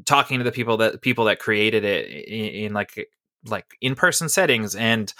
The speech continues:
obviously we can't do that, and, and for good reason, but it's just not as, it's just not exciting. And I feel like it's also, like, <sighs> y-, like, half, half of the companies <laughs> weren't there.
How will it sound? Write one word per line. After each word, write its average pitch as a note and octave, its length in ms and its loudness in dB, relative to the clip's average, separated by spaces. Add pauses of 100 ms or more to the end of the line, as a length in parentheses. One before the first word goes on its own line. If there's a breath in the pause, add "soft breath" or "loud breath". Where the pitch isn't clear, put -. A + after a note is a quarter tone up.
(140)
obviously C#3 320 4
we B2+ 80 2
can't B2+ 280 0
do G#2+ 100 2
that, G2 320 2
and, G2+ 320 -4
and G2 300 -8
for A2 180 -2
good A2+ 180 0
reason, A2+ 480 -2
but G#2 280 2 (540 soft breath)
it's B2 140 -2
just F#3 140 0
not C#3 260 6
as, A2+ 240 0
it's - 180 -6
just G3+ 160 0
not B2+ 160 0
exciting. A#2 520 -2
And C3+ 100 2
I C#3+ 60 4
feel F3 180 2
like D#3+ 160 4
it's C3+ 160 2
also, A#2+ 600 2
like, G#2+ 300 -2 (880)
<sighs> - 0 - (520 loud breath)
y-, A#2 160 -18 (200)
like, A2+ 180 -8
half, D3+ 340 2
half E3+ 360 0
of F#3 40 2
the F#3 60 2
companies F3+ 420 -4
<laughs> - 0 -
weren't - 360 -2
there. - 380 -2